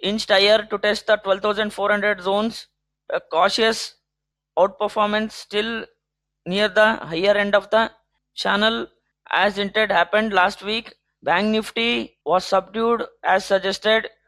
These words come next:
moved slightly lower, testing the lower end of the band in the option chain, hitting thirty-one thousand five hundred odd levels, while the broader indices were flat to marginally positive. Uh, reality,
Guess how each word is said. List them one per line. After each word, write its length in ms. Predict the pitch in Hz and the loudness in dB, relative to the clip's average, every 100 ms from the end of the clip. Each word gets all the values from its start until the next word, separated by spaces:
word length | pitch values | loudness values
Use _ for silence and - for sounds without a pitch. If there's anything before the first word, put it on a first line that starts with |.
| _ - | _ -4
moved 220 | 202 214 | -2 -2
slightly 480 | - 190 202 208 220 | 2 2 2 0 0
lower, 480 | 196 196 220 226 - _ _ - | 2 2 2 0 -6 _ _ -6
testing 340 | 180 - 220 | -4 -2 0
the 80 | 214 | 2
lower 300 | 185 196 208 | 2 4 2
end 180 | 208 202 | 4 0
of 120 | 196 | 0
the 100 | 202 | 0
band 400 | 190 196 214 214 - _ | 2 2 0 -4 -8 _
in 100 | - | -4
the 80 | 196 | 2
option 400 | 190 196 - 214 | 4 2 -2 -4
chain, 320 | 226 208 220 | -2 -2 -2
hitting 460 | 214 190 190 214 208 _ - | -6 -8 -6 -6 -6 _ -4
thirty-one 360 | 196 202 220 208 | -4 0 -2 2
thousand 340 | 208 202 196 | 0 0 -4
five 220 | 202 196 | 2 2
hundred 240 | 208 202 196 | 2 2 4
odd 140 | 202 | 4
levels, 560 | 190 190 214 233 - - _ _ - | 4 4 2 0 -10 -16 _ _ 0
while 300 | 175 202 214 | 2 4 4
the 120 | 185 | 2
broader 480 | 175 175 190 214 208 - - | 4 4 4 2 0 -12 -8
indices 720 | 190 208 190 220 - - _ _ _ _ - | -2 -2 0 -4 -6 -14 _ _ _ _ -2
were 180 | 190 | -2
flat 480 | - 190 202 220 220 - _ _ - | 0 0 2 0 -2 -20 _ _ -12
to 60 | 196 | -6
marginally 600 | 185 190 185 214 220 220 | -2 -2 -2 -4 -4 -2
positive. 600 | 208 196 202 214 233 233 _ _ | -2 -2 -4 -2 -2 -4 _ _
Uh, 120 | - 147 | -10 -6
reality, 840 | 156 175 208 220 220 233 233 | 0 2 4 2 0 -2 -2